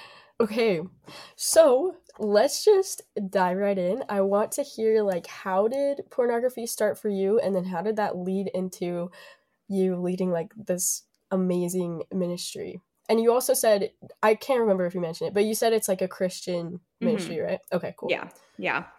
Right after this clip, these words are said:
Speaker 2: Yeah. So my story started back in eighth grade. I was thirteen and I got my first boyfriend. And it was one of those little, like, dinky little middle school relationships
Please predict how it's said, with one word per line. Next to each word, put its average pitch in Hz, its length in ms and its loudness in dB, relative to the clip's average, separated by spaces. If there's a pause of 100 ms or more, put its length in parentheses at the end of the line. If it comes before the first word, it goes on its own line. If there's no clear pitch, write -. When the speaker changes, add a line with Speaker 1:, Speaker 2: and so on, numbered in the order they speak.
(100)
Speaker 2:
Yeah. 208 300 2
So 208 600 0
my 208 460 -2
story 226 480 2
started 208 480 -2
back 185 280 -2
in 185 240 -4
eighth 196 300 -2
grade. 175 480 -2 (140)
I 196 80 -4
was 180 640 -2 (200)
thirteen 277 460 -4 (140)
and 226 140 0
I 220 80 0
got 190 180 0
my 208 120 0
first 339 280 -4
boyfriend. 180 680 -4 (480)
And 196 580 0
it 226 120 6
was 220 200 0
one 254 180 0
of 262 80 2
those 226 240 2
little, 202 280 -2
like, 190 320 -4 (500)
dinky 208 380 -2
little 190 180 -2
middle 180 260 -2
school 196 280 -4
relationships 196 1200 -2